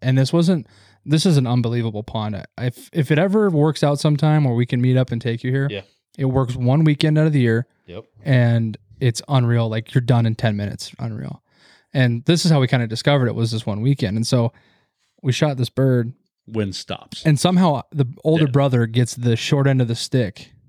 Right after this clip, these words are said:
Speaker 1: And I had
Speaker 3: Shot
Speaker 1: to
Speaker 3: the bird.
Speaker 1: Yeah, I had to strip down to my
Speaker 2: <laughs>
Speaker 1: skivvies, and it, it's not a normal pond,
Speaker 2: Yeah.
Speaker 1: like what most would be used to. Uh, you step into it, and it's cow
Speaker 2: Oh,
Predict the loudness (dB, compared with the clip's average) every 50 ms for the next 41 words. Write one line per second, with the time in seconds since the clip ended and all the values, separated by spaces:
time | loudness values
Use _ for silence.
0 | _ _ -10 -6 -2 0 2 2 2 2 0 -2 -4 -6 -10 -14 -14 -12 -14 -14
1 | -16 -18 _ _ _ _ -2 0 2 4 4 4 2 2 2 2 2 0 0 2
2 | 0 2 4 4 4 4 4 2 2 0 0 0 0 2 4 4 2 2 2 0
3 | -4 -8 -14 -20 _ _ _ -16 -6 0 0 2 2 2 2 0 -2 -2 0 -2
4 | 0 0 0 0 0 0 -2 -2 0 2 2 4 4 2 2 2 0 -2 -2 -2
5 | -4 -6 -8 -8 _ -20 -20 -18 _ -2 0 0 2 2 0 0 0 2 2 2
6 | 2 2 0 0 2 2 4 4 2 2 0 -4 -4 -4 -4 -4 -6 _ -6 -4
7 | 0 0 0 0 0 0 0 2 2 2 0 2 2 2 2 2 2 0 0 0
8 | -2 -4 -6 -8 -14 -14 -10 -4 -2 0 2 2 2 2 0 -2 -4 _